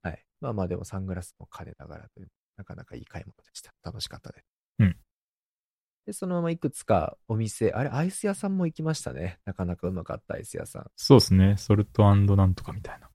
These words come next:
Speaker 2: うん。
Speaker 1: ソルトアンド
Speaker 2: ストローかな。
Speaker 1: ストローだ。
Speaker 2: うん。
Speaker 1: こう行って、アイス、甘ったるいアイス食べて。
Speaker 2: <laughs> それは星川さんが選んだやつがね。
Speaker 1: そうですね。俺が選んだのが。<laughs> ほんとそうだわ。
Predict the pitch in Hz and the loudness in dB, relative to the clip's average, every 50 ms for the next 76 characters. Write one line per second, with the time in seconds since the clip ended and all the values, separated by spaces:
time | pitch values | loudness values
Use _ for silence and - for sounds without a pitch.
0 | _ - 98 90 85 - 104 101 95 - 95 92 90 90 90 90 - - - _ | _ 2 4 4 2 0 -6 -10 -8 -6 -6 -6 -6 -6 -6 -8 -8 -10 -16 _
1 | _ _ _ _ _ _ _ _ _ _ _ _ _ _ _ _ _ _ _ _ | _ _ _ _ _ _ _ _ _ _ _ _ _ _ _ _ _ _ _ _
2 | _ _ _ _ _ - - - - 120 98 - - - 101 117 123 - - _ | _ _ _ _ _ -12 0 6 8 8 8 6 2 -2 -4 -4 -6 -8 -12 _
3 | _ _ _ _ _ _ _ - - - - - 67 - - - _ _ _ - | _ _ _ _ _ _ _ -14 -10 -8 -6 -6 -8 -10 -14 -20 _ _ _ 2
4 | 110 98 90 95 - _ _ _ _ _ _ _ _ _ _ _ _ _ _ _ | 2 2 2 2 -4 _ _ _ _ _ _ _ _ _ _ _ _ _ _ _
5 | _ _ _ _ - - - _ _ _ _ _ _ _ _ - 92 87 - _ | _ _ _ _ -20 -20 -20 _ _ _ _ _ _ _ _ -14 -14 -14 -14 _
6 | _ _ - 92 85 - _ - - - _ _ - 95 95 90 - _ _ - | _ _ -10 -10 -10 -10 _ -20 -20 -20 _ _ -12 -10 -10 -12 -14 _ _ -18
7 | 92 - - - 107 95 90 92 98 98 92 - _ - 107 95 90 87 85 82 | -18 -16 -8 -6 -6 -6 -6 -6 -6 -8 -8 -8 _ -12 -10 -8 -8 -8 -10 -10
8 | - - 90 82 80 - 82 - - - - _ _ _ _ _ _ _ _ _ | -12 -12 -12 -8 -4 -4 -4 -4 -6 -12 -18 _ _ _ _ _ _ _ _ _
9 | - 139 131 - - 156 - - - 143 - - - - - - _ _ - - | -8 -6 -6 4 6 6 6 6 4 4 4 2 -2 -16 -20 -20 _ _ -20 -20
10 | - _ _ - - 139 156 156 - 120 117 - - 127 - 117 101 104 101 98 | -20 _ _ 2 8 8 8 10 10 8 8 8 6 8 8 8 6 6 8 8
11 | 107 101 95 87 - - - 101 - 135 185 - _ _ _ - - - - - | 8 8 8 6 4 2 0 0 2 2 0 -2 _ _ _ -20 -20 -12 -6 -4
12 | 147 104 90 - - 98 92 90 87 95 98 107 104 104 104 107 117 110 95 82 | -4 -4 -4 -6 -8 -8 -6 -4 -2 -2 0 4 4 4 4 4 2 0 -2 -2
13 | 90 101 95 - - - _ - - _ _ _ - 196 - - 302 - - 302 | -2 -2 -4 -4 -8 -16 _ -20 -20 _ _ _ -10 -2 0 0 0 2 2 0
14 | - - - 294 - _ - - - _ - - - 190 - - - 196 - - | 0 2 -2 -4 -2 _ -6 -8 -8 _ 2 4 4 4 2 2 2 2 4 2
15 | - 131 107 - - 101 - - 104 92 - 80 78 - | 0 -4 -4 -4 -6 -6 -4 -4 -4 -4 -6 -10 -12 -14